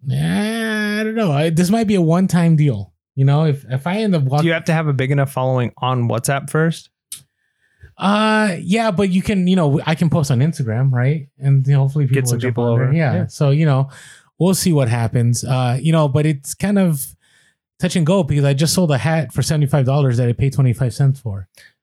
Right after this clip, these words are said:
Speaker 2: Yeah.
Speaker 1: Would I have gotten seventy-five and whatnot? I don't know.
Speaker 2: So if you're, if you're a, a supporter of Pure Hustle Podcast,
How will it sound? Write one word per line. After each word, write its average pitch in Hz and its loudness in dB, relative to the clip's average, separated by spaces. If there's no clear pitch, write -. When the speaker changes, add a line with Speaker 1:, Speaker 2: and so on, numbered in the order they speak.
Speaker 2:
Yeah. 143 0
Speaker 1:
Would 143 0
I 147 2
have 139 0
gotten 147 2
seventy-five 147 2
and 131 4
whatnot? 139 2
I 147 2
don't 156 2
know. 147 0
Speaker 2:
So 135 -2
if 135 -6
you're, 139 0
if 117 -4
you're 160 2
a, 127 0
a 123 -4
supporter 139 -2
of 135 -4
Pure 143 0
Hustle 135 -4
Podcast, 139 -2